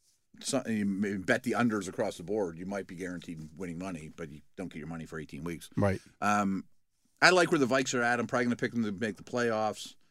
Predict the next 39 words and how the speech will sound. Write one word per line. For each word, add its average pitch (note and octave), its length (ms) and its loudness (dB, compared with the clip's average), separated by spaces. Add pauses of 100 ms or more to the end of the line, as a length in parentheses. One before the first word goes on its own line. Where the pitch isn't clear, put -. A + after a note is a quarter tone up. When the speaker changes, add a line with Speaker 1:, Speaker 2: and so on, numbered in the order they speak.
(480)
Speaker 1:
Double-digit A#2+ 580 4
win F#2 300 2
seems F2+ 300 -6
a D#2+ 40 -10
little E2+ 180 -4
rich. D#2+ 160 0
Speaker 2:
Ten, D3 180 10
getting C#3+ 260 8
to B2 100 8
ten A2+ 340 8
is F#2+ 160 4
tough. E2 340 -2
Speaker 1:
New A2 120 2
coach. G2+ 500 -2 (100)
Speaker 2:
Yeah. F2+ 240 2 (580)
Speaker 1:
Yeah, D#2 280 -6
I'm G2 160 -6
gonna F#2 160 -4
go D#2+ 220 -4
on. C#2+ 100 -10
Speaker 2:
Dalvin A#2 340 8
Cook A#2 200 8
has G#2+ 180 6
an G#2+ 120 6
injury G#2 320 4
history. G2 500 2
That G2 180 4
Speaker 1:
Oh, C3 60 0
he's A2+ 140 0
Speaker 2:
just, F#2+ 120 -2
Speaker 1:
got - 40 -4
a D#2+ 160 -2
bad E2+ 100 0
Speaker 2:
yeah. - 60 -8
Speaker 1:
shoulder, E2+ 400 -6
and D#2+ 100 -10
yeah, D#2+ 240 -8
right. D#2 260 -10
Speaker 2:
Yeah. E2+ 260 0